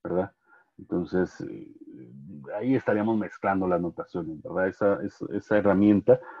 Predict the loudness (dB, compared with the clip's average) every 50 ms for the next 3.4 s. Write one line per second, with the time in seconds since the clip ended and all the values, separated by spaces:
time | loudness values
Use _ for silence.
0 | -20 -8 _ 4 6 8 8 8 8 6 4 6 6 4 6 6 6 6 6 4
1 | 2 -2 -10 -16 -18 -18 -18 _ _ _ -6 0 0 0 2 2 -2 0 2 4
2 | 6 6 6 6 4 2 0 0 0 -2 0 0 2 2 2 2 2 2 0 0
3 | -2 -4 -4 -4 -4 -8 -10